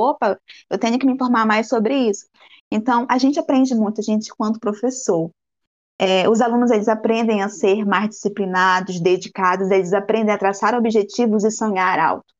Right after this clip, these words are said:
né? Então, eles, ao mesmo tempo que eles sonham alto, eles traçam objetivos, eles também têm que aprender a lidar com algumas frustrações,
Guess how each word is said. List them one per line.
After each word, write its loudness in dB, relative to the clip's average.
né? -2
Então, 0
eles, 0
ao 2
mesmo 2
tempo 0
que -2
eles 0
sonham 0
alto, 2
eles -2
traçam 0
objetivos, -2
eles 0
também 2
têm 2
que 0
aprender 2
a 0
lidar 0
com -6
algumas -2
frustrações, -2